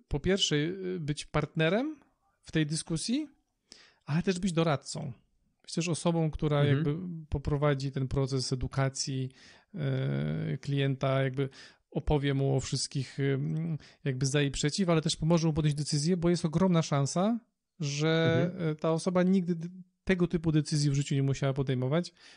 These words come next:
Speaker 1: bo jeżeli to jest na przykład jakieś oprogramowanie, e, customowe jeszcze, no to, to to jest ogromna szansa, że to jest pierwszy raz taka decyzja podejmowana,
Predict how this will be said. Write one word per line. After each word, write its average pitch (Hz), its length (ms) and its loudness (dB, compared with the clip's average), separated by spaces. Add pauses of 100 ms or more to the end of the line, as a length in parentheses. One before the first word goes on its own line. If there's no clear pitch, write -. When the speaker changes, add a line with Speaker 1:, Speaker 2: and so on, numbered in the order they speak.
(160)
Speaker 1:
bo 139 60 0
jeżeli 139 240 0
to 147 100 0
jest 135 140 2
na 131 60 2
przykład 127 280 -4
jakieś 123 180 -4
oprogramowanie, 127 800 0 (600)
e, 185 200 -6
customowe 131 640 0
jeszcze, 127 380 -2 (220)
no 185 60 -8
to, 196 240 -2 (300)
to 196 80 -6 (320)
to - 80 0
jest 185 140 2
ogromna 180 300 4
szansa, 175 360 2
że 151 100 -2
to 156 100 -2
jest 143 180 -2
pierwszy 175 380 0
raz 151 160 2
taka 143 200 -2
decyzja 135 360 -4
podejmowana, 123 640 -2